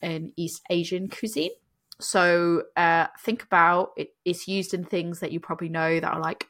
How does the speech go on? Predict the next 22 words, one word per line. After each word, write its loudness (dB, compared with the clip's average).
soy 2
sauce -2
or 2
miso. 0
So -6
it's -2
used 4
in, 0
in -2
that 0
creation -2
process -4
and -6
obviously 0
sake 2
brewing. 0
So 2
for 8
the 0
sake 0
brewing 2
process, -8